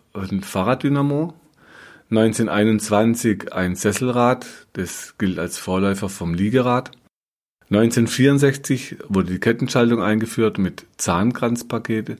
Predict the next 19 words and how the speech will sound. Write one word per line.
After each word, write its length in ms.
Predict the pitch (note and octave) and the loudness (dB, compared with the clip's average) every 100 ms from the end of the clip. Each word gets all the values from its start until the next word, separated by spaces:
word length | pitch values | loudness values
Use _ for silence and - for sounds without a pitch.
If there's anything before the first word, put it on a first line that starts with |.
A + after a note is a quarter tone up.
| - - | -10 -2
und 180 | G2 | 0
damit 280 | G2 G#2 A2 | 4 4 4
wurden 200 | A2 G#2 | 2 2
verschiedene 460 | G2 G2+ - G#2 G#2+ | 0 -4 -2 0 0
Übersetzungen 760 | G2+ F#2+ G#2+ - - A#2+ A#2+ | 0 0 0 0 0 4 6
für 200 | A#2 G#2+ | 4 2
unterschiedliche 580 | F#2+ G#2 A2 A2+ G#2 G#2 | 2 0 -2 -2 -2 -4
Strecken 340 | G2+ F#2+ F#2 F#2 | -4 -4 0 2
möglich. 520 | F#2 G2 A2+ A2 - _ | 2 2 -2 -4 -12 _
Natürlich 340 | G2 F#2+ G2 | 0 2 2
eine 120 | F#2+ F#2+ | 0 0
tolle 220 | F#2+ F#2+ | 2 2
Erleichterung 520 | F#2 F2 F#2+ G#2 G2 | 2 2 0 -2 -2
gewesen. 460 | G2 F2 D2 D2 - _ - | 0 -2 -6 -12 -14 _ -2
Dann 140 | G2 | 2
neunzehnhundertsechzig 800 | G#2+ A#2 A#2 G#2+ A2+ - A#2 - | 4 4 2 2 0 -2 -6 -2
gab's 260 | G2+ F#2+ | -2 -2
ein 80 | G2+ | -6
Faltrad, 800 | F#2+ G#2+ A#2 A#2+ D3 D3+ D3+ - | -2 2 2 0 0 0 -2 -14